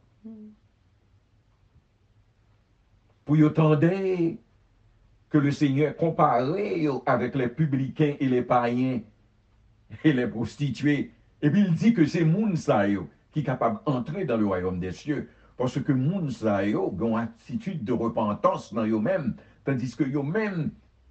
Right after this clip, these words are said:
Speaker 2: yo comprennent y a marché tout sauvé. Et tandis que yo dans l'erreur. Hmm.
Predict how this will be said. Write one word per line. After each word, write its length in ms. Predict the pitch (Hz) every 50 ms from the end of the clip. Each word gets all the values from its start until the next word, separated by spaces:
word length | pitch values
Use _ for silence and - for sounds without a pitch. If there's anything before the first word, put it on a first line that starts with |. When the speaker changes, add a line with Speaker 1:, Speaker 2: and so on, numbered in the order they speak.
| _ _ _ _ _ _ _ _ _ _ -
Speaker 2:
yo 120 | - 117
comprennent 320 | 117 123 117 107 110 101 101
y 60 | 101
a 80 | - -
marché 280 | 104 101 98 - 95 82
tout 120 | - 107
sauvé. 520 | 107 - 110 113 117 120 135 160 170 135 - _ _ _ _ - 262 254 _ _ _ _ _ _ _ _ _ _ _ _ _ _ _ -
Et 160 | 107 104 101
tandis 380 | - 107 101 90 98 98 - -
que 260 | 113 110 104 95 82 - _ -
yo 100 | 98 95
dans 140 | 85 90 90
l'erreur. 440 | 85 82 80 78 87 80 76 69 65 - - - - - _ _ _ _ _ _ _ _ _ _ _ - _ - - _ - - - - _ _ -
Hmm. 100 | - -